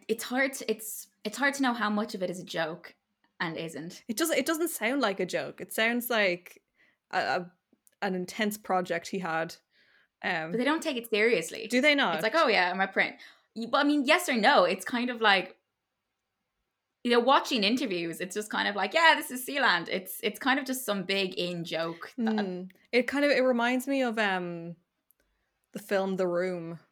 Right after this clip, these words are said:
Speaker 2: with Tommy Wiseau. Like, to him, he was making a serious film,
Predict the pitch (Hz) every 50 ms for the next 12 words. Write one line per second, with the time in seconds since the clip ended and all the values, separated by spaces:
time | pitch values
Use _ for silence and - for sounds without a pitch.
0 | _ _ _ _ _ _ _ _ _ _ _ _ - 185 - - - 208 196 185
1 | 185 185 180 180 170 180 165 165 170 170 170 170 175 175 170 165 - - - _
2 | - _ _ _ _ - - 220 208 240 254 269 254 233 220 220 208 202 190 180
3 | 175 190 202 190 175 180 180 - 180 175 175 175 170 170 - - - 175 170 170
4 | 165 165 165 160 165 175